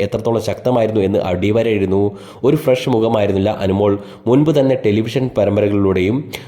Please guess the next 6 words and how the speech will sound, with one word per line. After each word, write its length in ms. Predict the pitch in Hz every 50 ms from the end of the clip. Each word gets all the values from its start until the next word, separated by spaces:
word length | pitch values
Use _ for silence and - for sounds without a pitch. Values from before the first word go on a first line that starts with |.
| - -
മോഡലിങ്ങിലൂടെയും 880 | 202 110 110 127 147 147 151 147 143 135 131 120 107 104 95 98 110 135 - 95
പ്രേക്ഷകർക്ക് 560 | - 104 101 107 - - 131 127 127 - 117
സുപരിചിതയായിരുന്നു 840 | 107 - 104 101 113 117 127 135 131 120 113 101 95 95 98 104 101
അവർ. 220 | - 98 98 101 104 92 - -
വീടിനുള്ളിലേക്ക് 680 | 113 117 131 147 160 156 151 151 147 143 139 139 139
വന്ന 260 | 123 104 101 104 117